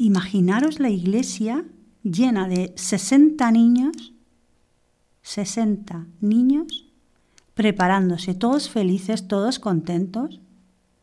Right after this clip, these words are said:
Bueno, el día treinta y uno va a ser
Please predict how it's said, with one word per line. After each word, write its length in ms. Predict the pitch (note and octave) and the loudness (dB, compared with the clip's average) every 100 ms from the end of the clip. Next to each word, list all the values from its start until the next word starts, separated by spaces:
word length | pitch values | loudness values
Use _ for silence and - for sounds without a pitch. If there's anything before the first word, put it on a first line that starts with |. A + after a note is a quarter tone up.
| _ _ _ - - | _ _ _ -20 -10
Bueno, 260 | F3+ D#3+ D3+ - - _ | -4 -4 -4 -10 -20 _
el 180 | - F#3+ | -6 -4
día 200 | F#3+ A3+ | 0 0
treinta 460 | A#3+ G#3+ G3 F#3 F3+ | 0 -2 -2 -2 -4
y 80 | F3 | -4
uno 200 | G3+ F#3+ | -4 -4
va 80 | F#3 | -6
a 40 | |
ser 220 | F#3 G#3+ | -6 -8